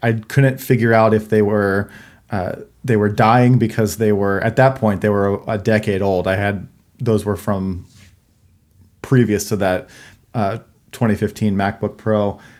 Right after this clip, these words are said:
Um, I didn't know if they were dying or if there was issues with the, the Bluetooth, and so I just went ahead and bought new, uh, accessories, and it helped. Yes, exactly. Rob's holding up the,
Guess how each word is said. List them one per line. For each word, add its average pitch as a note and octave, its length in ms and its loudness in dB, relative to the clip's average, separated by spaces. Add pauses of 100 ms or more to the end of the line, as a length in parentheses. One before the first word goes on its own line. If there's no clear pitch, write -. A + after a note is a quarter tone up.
(120)
Um, G#2 320 0
I A#2 60 0
didn't A#2+ 160 4
know A#2+ 100 4
if A2 80 0
they A2+ 100 4
were G#2+ 140 4
dying A#2+ 440 4
or G#2+ 120 4
if G#2 100 -2
there A2 160 0
was G#2+ 160 0
issues A2 460 -2
with G#2 220 -4
the, G2+ 300 -2
the A2+ 120 -6
Bluetooth, G#2+ 600 -2
and G2+ 140 -4
so G#2 240 -2
I G2+ 120 2
just G2+ 360 -4 (380)
went G#2+ 240 0
ahead G2 240 -2
and F#2+ 120 -4
bought G2 360 -2 (240)
new, G2+ 540 0 (540)
uh, F#2+ 340 -6 (240)
accessories, G#2+ 1000 -2 (200)
and A#2+ 120 2
it B2 120 4
helped. B2+ 540 2
Yes, A#2+ 440 0
exactly. A2 500 0
Rob's A2+ 340 2
holding A2+ 340 0
up G#2+ 240 -2
the, G#2 400 -2